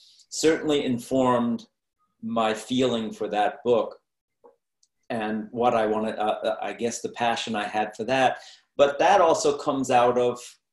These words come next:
you know, asking a question, and, and this goes back to being a curious person, and I think that's part of the historical method as well, being curious. How do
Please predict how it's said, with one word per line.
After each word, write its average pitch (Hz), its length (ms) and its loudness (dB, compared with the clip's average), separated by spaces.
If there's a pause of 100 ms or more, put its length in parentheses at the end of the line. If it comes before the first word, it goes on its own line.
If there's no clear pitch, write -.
(160)
you 123 80 -4
know, 120 120 -6
asking 131 440 -2
a 123 60 -2
question, 117 580 -4
and, 113 260 -6 (120)
and 120 160 -2
this 120 160 -8
goes 127 200 -2
back 127 280 0
to 110 100 -6
being 117 320 -2
a 107 140 -8 (160)
curious 160 520 0
person, 104 420 -6
and 101 80 -10
I 107 120 -6
think 113 240 -8
that's 113 200 -2 (120)
part 113 180 2
of 107 180 -4 (240)
the 117 80 0
historical 117 800 -2
method 107 400 -6
as 95 220 -12
well, 123 400 0 (240)
being 131 320 0
curious. - 880 -2 (360)
How 175 440 4
do 180 220 -6